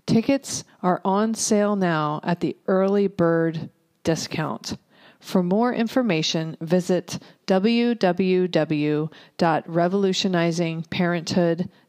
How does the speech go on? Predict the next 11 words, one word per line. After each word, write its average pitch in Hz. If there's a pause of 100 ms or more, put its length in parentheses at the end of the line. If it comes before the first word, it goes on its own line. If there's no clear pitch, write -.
(140)
dot 143
com. 143 (500)
I 185
have 170
a 156
really 160
exciting 151
announcement 147
for 160
you 151
now. 147